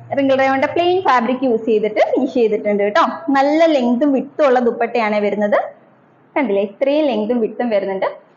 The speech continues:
നല്ലൊരു കളക്ഷനാണ്. നെക്സ്റ്റ് ഷെയ്ഡ് കാണാം. നെക്സ്റ്റ് ഷെയ്ഡ് വരുന്നത് നല്ല ഡാർക്ക് ഒരു ഗ്രീൻ ഷെയ്ഡ് ആട്ടോ വരുന്നത്. ബോട്ടിൽ ഗ്രീനിന്റെ നല്ല ഡാർക്ക് ഷെയ്ഡ് ആണ് വരുന്നത്. ക്ലോസർ വ്യൂ വരുന്നത് ഇങ്ങനെയാണ്. നല്ല റൗണ്ട് നെക്ക് ആണ് വരുന്നത്. അതുപോലെ തന്നെ ലേസ് വർക്കും സ്റ്റോൺ വർക്കും കൊടുത്തിട്ട് നല്ല രീതിയിൽ ഭംഗിയാക്കിയിട്ടുണ്ട് കേട്ടോ.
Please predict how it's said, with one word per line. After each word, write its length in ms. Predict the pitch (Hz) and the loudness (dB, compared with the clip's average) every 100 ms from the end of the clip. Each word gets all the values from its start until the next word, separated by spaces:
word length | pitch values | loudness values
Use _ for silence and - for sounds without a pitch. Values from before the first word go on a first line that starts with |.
| _ | _
നല്ലൊരു 380 | 311 330 381 311 | -2 0 2 0
കളക്ഷനാണ്. 480 | 240 202 - 226 226 | 0 -2 -2 -4 -2
നെക്സ്റ്റ് 440 | 605 - - 214 | -2 -4 -6 -6
ഷെയ്ഡ് 240 | - - - | -4 -6 -8
കാണാം. 200 | - - _ _ - - - - 302 | -12 -16 _ _ -12 -12 -12 -2 6
നെക്സ്റ്റ് 420 | 302 302 320 392 | 6 6 2 4
ഷെയ്ഡ് 180 | 359 285 | 2 4
വരുന്നത് 320 | 277 262 269 | 2 2 0
നല്ല 160 | 262 254 | 0 0
ഡാർക്ക് 500 | 240 233 254 254 302 | 0 0 0 -2 -2
ഒരു 100 | 269 | -2
ഗ്രീൻ 320 | 220 233 233 | -2 -2 -2
ഷെയ്ഡ് 240 | 269 254 | -2 0
ആട്ടോ 200 | 220 202 | 2 0
വരുന്നത്. 240 | 202 208 220 | 0 0 0
ബോട്ടിൽ 280 | 247 247 | 0 0
ഗ്രീനിന്റെ 340 | 247 254 254 277 | -2 0 0 0
നല്ല 220 | 247 233 | 0 0
ഡാർക്ക് 460 | 233 226 247 247 285 | 2 2 0 0 -2
ഷെയ്ഡ് 240 | 233 208 | 0 0
ആണ് 160 | 214 220 | 0 0
വരുന്നത്. 360 | 196 190 196 - - - - | 0 0 0 0 -4 -16 -2
ക്ലോസർ 280 | 302 285 311 | 0 2 2
വ്യൂ 120 | 294 | 2
വരുന്നത് 260 | 262 214 220 | 2 0 0
ഇങ്ങനെയാണ്. 320 | 214 214 214 | 0 0 0
നല്ല 400 | 254 233 240 262 | 0 2 2 2
റൗണ്ട് 360 | 254 220 240 240 | 2 2 2 0
നെക്ക് 220 | - 233 | -2 -4
ആണ് 140 | 220 | -2
വരുന്നത്. 280 | 220 202 247 | -2 0 -2
അതുപോലെ 320 | 247 247 247 | -2 -2 0
തന്നെ 240 | 247 302 220 | 2 2 2
ലേസ് 240 | 208 214 | -2 -2
വർക്കും 300 | 220 214 262 | -2 0 -4
സ്റ്റോൺ 360 | 262 214 214 220 | -2 -2 -2 0
വർക്കും 320 | 220 220 247 | -2 0 -2
കൊടുത്തിട്ട് 320 | 220 - 226 | -2 -2 -2
നല്ല 380 | 254 226 254 277 | 0 0 0 -2
രീതിയിൽ 320 | 240 214 240 | -2 -2 -2
ഭംഗിയാക്കിയിട്ടുണ്ട് 840 | 269 254 233 254 208 202 190 190 202 | 0 0 0 0 0 -2 -4 -2 -2
കേട്ടോ. 220 | 233 | 0